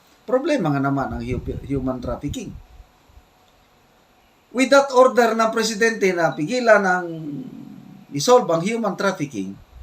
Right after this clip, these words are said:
hindi nag-iisip itong icat, Interagency Council Against Terror-, Terrorism, mga tauhan ni Boying, nako, nag-issue kaagad ng mga guidelines na ang daming nire-require na papeles.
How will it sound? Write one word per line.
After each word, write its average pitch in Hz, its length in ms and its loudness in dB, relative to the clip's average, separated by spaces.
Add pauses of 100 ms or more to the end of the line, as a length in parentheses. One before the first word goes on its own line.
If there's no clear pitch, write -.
(240)
hindi 240 320 2
nag-iisip 220 880 -2
itong 175 640 -2 (360)
icat, 160 600 0 (340)
Interagency 156 1120 -6
Council 160 560 0
Against 151 480 -6
Terror-, 147 400 -4
Terrorism, 143 720 -4 (240)
mga 165 240 2
tauhan 175 320 6
ni 175 80 0
Boying, 131 400 0 (1120)
nako, 254 480 4 (880)
nag-issue 269 440 2
kaagad 226 360 2
ng 226 240 0
mga 220 220 4 (1500)
guidelines 202 640 4
na 208 160 -2
ang 220 160 2
daming 240 560 4
nire-require 220 720 0
na 196 160 -2
papeles. 185 800 -4